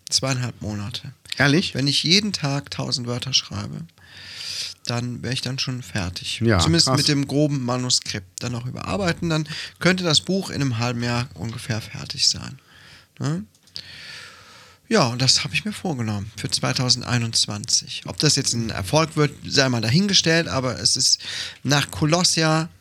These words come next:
Speaker 1: mein Fantasy-Roman bei Book on
Speaker 2: Die
Speaker 1: Demand
Speaker 2: Latte liegt
Speaker 1: punkt de
Speaker 2: hoch.
Speaker 1: hab ich zweitausenddreizehn das erste Mal rausgebracht und seitdem ist schon echt jetzt viel Zeit vergangen.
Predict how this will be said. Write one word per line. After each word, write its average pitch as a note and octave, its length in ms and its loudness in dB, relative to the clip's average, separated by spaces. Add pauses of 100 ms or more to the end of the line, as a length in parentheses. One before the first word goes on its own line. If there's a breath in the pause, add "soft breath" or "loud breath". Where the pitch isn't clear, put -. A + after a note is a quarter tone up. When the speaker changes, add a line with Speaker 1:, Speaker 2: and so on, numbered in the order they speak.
(460 loud breath)
Speaker 1:
mein B2 160 2
Fantasy-Roman C3+ 800 4
bei F2+ 160 2
Book F#2+ 280 -2
on F#2 80 4
Speaker 2:
Die B2+ 100 8
Speaker 1:
Demand B2 220 8
Speaker 2:
Latte D3+ 180 4
liegt C#3+ 240 6
Speaker 1:
punkt C#3+ 260 6
de - 20 -10
Speaker 2:
hoch. - 360 -10
Speaker 1:
hab B2+ 160 -2
ich C3 80 2
zweitausenddreizehn C#3 960 2
das D3+ 160 2
erste E3 280 2
Mal E3 120 4
rausgebracht E3 840 0 (340 loud breath)
und D3 60 -6
seitdem D3+ 300 4
ist - 100 4
schon C#3 160 2
echt C3+ 260 2
jetzt - 160 0
viel D3 160 0
Zeit C3+ 340 0
vergangen. A#2+ 520 -4